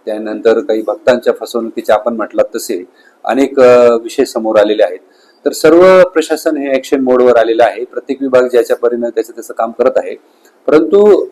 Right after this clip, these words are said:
एक महत्त्वाचा मुद्दा असा की, अ, जे साई भक्त बाहेरून, अ, बाबांच्या दर्शनासाठी शिर्डीमध्ये येतात, तर त्यांना जे हार, फूल किंवा प्रसादाची जी, अ, विक्री केली जाते,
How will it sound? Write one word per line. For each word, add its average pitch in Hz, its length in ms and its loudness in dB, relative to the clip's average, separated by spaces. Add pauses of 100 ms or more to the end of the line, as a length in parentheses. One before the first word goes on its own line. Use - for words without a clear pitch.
एक 156 140 2
महत्त्वाचा 156 520 0
मुद्दा 170 200 0
असा 160 200 -2
की, 190 400 -4
अ, - 20 -2
जे 156 400 0
साई 143 280 0
भक्त 139 220 -2
बाहेरून, 139 520 0 (140)
अ, 123 100 0
बाबांच्या 123 440 2
दर्शनासाठी 131 680 -8
शिर्डीमध्ये 120 460 -4
येतात, 107 300 -2 (540)
तर 143 40 -4
त्यांना 170 760 2 (280)
जे 151 100 4
हार, 151 440 4 (140)
फूल 143 180 0
किंवा 139 260 0
प्रसादाची 139 680 -2
जी, 135 340 -4 (120)
अ, 117 140 0
विक्री 127 280 0
केली 131 200 -2
जाते, 107 280 0